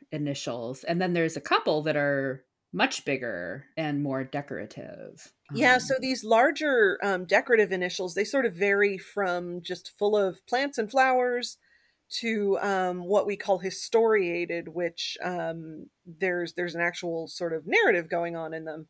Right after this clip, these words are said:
Speaker 2: But these two on this opening are just gorgeous acanthus leaves in shades of pink and blue and green. And there's not much of that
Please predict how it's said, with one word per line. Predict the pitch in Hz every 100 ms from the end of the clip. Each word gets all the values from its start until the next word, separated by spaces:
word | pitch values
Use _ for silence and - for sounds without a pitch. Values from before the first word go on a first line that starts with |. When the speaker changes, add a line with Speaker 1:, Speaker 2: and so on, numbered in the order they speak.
| -
Speaker 2:
But | 196
these | 277 285 -
two | 269 240 208
on | 190
this | 190 -
opening | 180 180 175 170 165 -
are | 170 170 170
just | 175 165 - _ 170 -
gorgeous | 196 196 180 - -
acanthus | - 196 190 190 -
leaves | 190 180 165 160 - -
in | 175 170
shades | 170 - 170 165 -
of | 156 -
pink | 320 302 - -
and | 156 160 156
blue | 240 240 226
and | 170 165
green. | 170 285 269 262 269 - -
And | 226 220 226 240
there's | 302 349
not | 359 294
much | 311 349
of | 339
that | 320